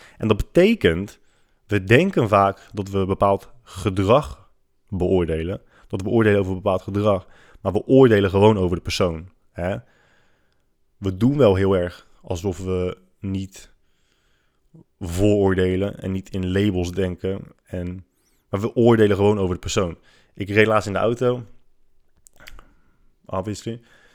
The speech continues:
Ik reed laatst in de auto en ik kruis een fietser. En ik kwam gewoon, ik zag hem al aankomen van een afstandje. Dus ik rem gewoon heel rustig aan, maar hij had gewoon een kutbui.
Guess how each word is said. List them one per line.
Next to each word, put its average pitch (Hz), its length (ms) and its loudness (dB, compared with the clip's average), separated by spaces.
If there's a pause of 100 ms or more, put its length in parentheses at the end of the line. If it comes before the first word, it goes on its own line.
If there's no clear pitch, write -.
(120)
Ik 101 100 -10
reed 107 100 2
laatst 104 180 -2
in 104 60 -6
de 107 60 2
auto 123 380 0
en 98 400 -6 (200)
ik - 360 -8 (220)
kruis 120 400 4
een 107 140 -8
fietser. - 600 -8
En 107 100 -8
ik 110 120 -8
kwam 139 160 -2
gewoon, 139 160 0
ik 123 100 -8
zag 139 120 2
hem 127 100 -2
al 104 100 0
aankomen 113 400 0
van 107 100 -2
een 107 60 2
afstandje. 101 420 -2 (460)
Dus 101 100 -4
ik 92 120 -2
rem 104 220 4
gewoon 95 160 -2
heel 98 200 -2
rustig 95 280 -4
aan, 95 260 2
maar 92 120 -4
hij 95 80 -2
had 98 100 0
gewoon 98 320 -2
een 95 120 -10
kutbui. 82 340 -4